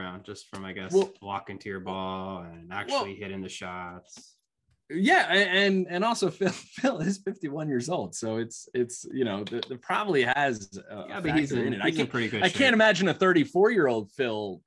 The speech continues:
Speaker 2: complaining about the hills, right? Like, it's, yeah,
Speaker 1: Sure.
Speaker 2: but I, I agree with you, man. I mean, it's, it's a, it's a, it's a, it's a, you gotta have endurance to, to take, take on these
Speaker 1: Especially
Speaker 2: things.
Speaker 1: for
Speaker 2: For
Speaker 1: four,
Speaker 2: this
Speaker 1: for four days.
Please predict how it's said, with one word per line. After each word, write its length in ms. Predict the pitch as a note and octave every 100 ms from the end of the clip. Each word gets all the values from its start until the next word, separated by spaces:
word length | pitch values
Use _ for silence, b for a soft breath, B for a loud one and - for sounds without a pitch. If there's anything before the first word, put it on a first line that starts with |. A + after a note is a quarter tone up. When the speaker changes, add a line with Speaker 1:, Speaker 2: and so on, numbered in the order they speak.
| -
Speaker 2:
complaining 500 | A#2+ A#2+ A#2+ G#2+ G#2+
about 340 | G#2 G2+ F#2+ -
the 80 | G2+
hills, 400 | G2+ E2 A2+ -
right? 340 | G2 A2+ B2+ - -
Like, 380 | A#2+ G#2+ F#2+
it's, 400 | A#2 G#2+ - - - B B B2+ A#2+
yeah, 140 | E3+ F#3+
Speaker 1:
Sure. 80 |
Speaker 2:
but 120 | F3 F#3+
I, 120 | G3
I 200 | F3 A#3
agree 200 | G3+ C4+
with 100 | G3+
you, 60 | C#3
man. 220 | D3+ D#3
I 20 |
mean, 180 | D3+ D#3
it's, 200 | E3 -
it's 240 | E3+ F3+
a, 320 | G3+ E3 C3 F3
it's 140 | F#3
a, 120 | G3+ -
it's 200 | F3+ F#3
a, 140 | A3+ - _
it's 180 | - -
a, 60 | - _
you 160 | - G3
gotta 200 | A3+ F#3
have 220 | F#3+ F3+
endurance 480 | E3 E3+ F#3+ E3 -
to, 240 | B2+ A2+
to 180 | F#2+ G#2+
take, 300 | - B2+ B2 _ _
take 240 | - C#3 C3
on 220 | C#3 E3+
these 160 | G3 F#3+
Speaker 1:
Especially 260 | F3 A3+
Speaker 2:
things. 120 | C#3+ -
Speaker 1:
for 100 | B2
Speaker 2:
For 220 | - G3
Speaker 1:
four, 80 | G3
Speaker 2:
this 240 | F#3+ -
Speaker 1:
for 160 | B2+ A#2
four 260 | C3+ A2+
days. 720 | G#2 A2 F2+ - - - -